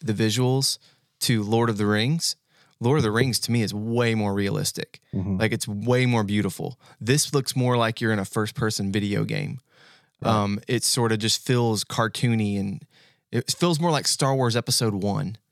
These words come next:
Speaker 2: Mm-hmm.
Speaker 1: which all has the same problems. It feels fake to me. Um, so as it's,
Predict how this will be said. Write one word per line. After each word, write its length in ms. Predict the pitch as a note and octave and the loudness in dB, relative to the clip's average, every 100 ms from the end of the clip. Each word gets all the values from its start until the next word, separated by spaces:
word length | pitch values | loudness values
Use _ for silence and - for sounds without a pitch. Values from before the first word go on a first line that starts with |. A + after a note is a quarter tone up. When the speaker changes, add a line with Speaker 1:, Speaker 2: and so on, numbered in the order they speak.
| _ _ - | _ _ -6
Speaker 2:
Mm-hmm. 280 | G2 G2+ G#2 - | -4 -4 -6 -8
Speaker 1:
which 520 | A2 A#2+ - - - _ _ _ _ _ _ _ - | 0 0 2 -2 -2 _ _ _ _ _ _ _ -2
all 140 | C3 | 2
has 200 | B2+ B2+ | 2 2
the 60 | A2+ | 2
same 260 | - D3+ | 2 2
problems. 460 | C#3 G#2 G2 A2+ G#2+ | 2 0 -2 -4 -2
It 120 | - | -2
feels 300 | - C3 A#2 | 0 0 0
fake 440 | - G#2 - - - _ _ _ - | -2 -2 -2 -10 -20 _ _ _ -4
to 100 | G#2+ | -2
me. 300 | F#2+ D#2 - - - _ | -2 -6 -14 -20 -20 _
Um, 380 | - A2+ G#2 F#2+ | 0 0 2 -2
so 320 | - C#3+ B2+ | 0 2 2
as 260 | - C3 B2 | 2 2 0
it's, 140 | B2 | -2